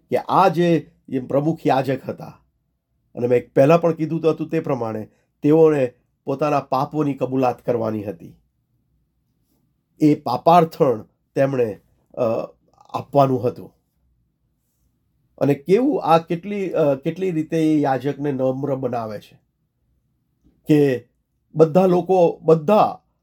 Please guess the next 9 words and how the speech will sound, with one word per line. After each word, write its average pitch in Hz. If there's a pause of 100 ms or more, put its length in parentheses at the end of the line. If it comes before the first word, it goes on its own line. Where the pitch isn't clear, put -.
(140)
છાવણીમાં 170
જે 160
હતા, 160
બધા 151
જ 170
લોકો 165
હ-, 139
હતા 139
ત્યાં. 120